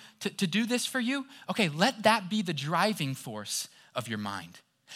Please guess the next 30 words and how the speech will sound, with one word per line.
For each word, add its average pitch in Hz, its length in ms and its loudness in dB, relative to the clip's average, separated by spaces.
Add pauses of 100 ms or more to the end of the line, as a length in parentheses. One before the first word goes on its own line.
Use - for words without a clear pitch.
Let 226 180 4
that 247 220 2
be 233 100 8
the 208 260 4
engine 226 560 2
that 147 140 0
drives 165 640 2 (260)
your 160 220 2
perspective. 160 720 -4
All 254 220 0
of 311 60 0
a 277 60 2
sudden, 220 420 0
it's - 160 -4
the 160 120 -4
truth - 400 -6
of - 120 -6
Christ 202 360 0
that 170 120 2
is 170 120 -2
informing 202 680 0
us, 135 120 -2
that 156 160 2
is 147 120 0
leading 220 460 0
us, - 140 0
that 165 140 4
is 143 140 0
guiding 185 600 2
us. - 300 -8